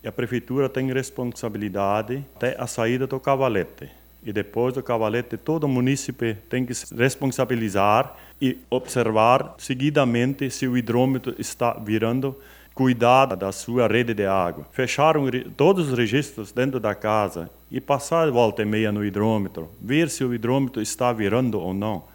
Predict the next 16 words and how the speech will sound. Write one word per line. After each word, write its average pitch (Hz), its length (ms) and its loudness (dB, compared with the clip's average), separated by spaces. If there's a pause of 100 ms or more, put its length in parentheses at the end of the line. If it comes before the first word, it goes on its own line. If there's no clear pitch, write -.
(140)
O 107 100 -8
vazamento 127 720 0
é 110 120 -8
fácil 135 480 0
de 120 100 -6
descobrir. 92 640 -8 (180)
E - 60 -8
depois 120 580 -2 (240)
a 120 120 4
leitura 127 500 2
é 113 60 -2
feita 131 420 -2
quando 123 260 -4
tiver 120 300 -2
um 123 60 -2
vazamento 113 680 -2